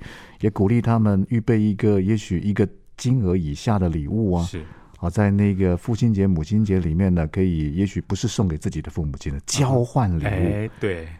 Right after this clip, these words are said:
Speaker 1: 哎，也蛮好玩的。
Speaker 2: 哎，就由子女们来提供支援这样子。
Speaker 1: 对，对，对。
Speaker 2: 嗯。
Speaker 1: 因为呢，其实你说父亲节、母亲节收到什么礼物哈，你说是价格很昂贵的礼物，
Speaker 2: 嗯。
Speaker 1: 哦，还是一般的礼物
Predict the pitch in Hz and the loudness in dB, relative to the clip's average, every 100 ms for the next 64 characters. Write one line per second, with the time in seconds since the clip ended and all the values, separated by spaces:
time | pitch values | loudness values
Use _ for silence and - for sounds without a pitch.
0 | - - 151 147 113 104 143 135 95 78 | -10 0 2 4 2 2 2 4 2 0
1 | 71 80 135 131 113 143 - - 113 139 | -2 0 0 0 0 -2 -10 -10 -4 0
2 | 160 98 90 87 87 - 101 113 117 113 | 2 0 -2 -4 -6 -6 -4 0 0 -2
3 | - 135 135 143 110 78 71 69 82 131 | -6 -4 -2 -2 -2 -6 -10 -10 0 2
4 | 147 101 87 98 85 95 80 92 80 82 | 4 4 2 2 2 0 0 -4 -8 -4
5 | - 254 240 156 123 - 175 - 156 156 | 2 4 4 4 2 2 0 2 4 4
6 | 117 110 156 156 156 - 165 139 147 139 | 2 4 4 4 0 -2 0 2 2 2
7 | 107 101 107 92 92 123 110 98 98 - | 2 2 4 2 2 2 4 2 2 2
8 | 120 123 101 - 78 90 98 80 69 110 | 4 4 2 -2 0 0 2 0 -2 0
9 | 107 80 82 80 69 - - - - - | 0 0 0 -2 -2 -12 -20 -20 -20 -4
10 | 101 92 123 117 - 117 110 101 98 92 | -4 2 4 4 2 2 4 4 4 2
11 | - 127 101 98 95 87 - 85 101 110 | 2 2 2 0 0 -2 0 0 2 2
12 | 87 78 78 - 104 90 - - - - | 2 0 -2 -4 -2 -4 -6 -20 -18 -12
13 | 87 78 87 92 92 107 104 107 107 101 | -10 -6 0 0 0 0 0 0 2 2
14 | 82 80 73 85 | 0 -2 -2 -4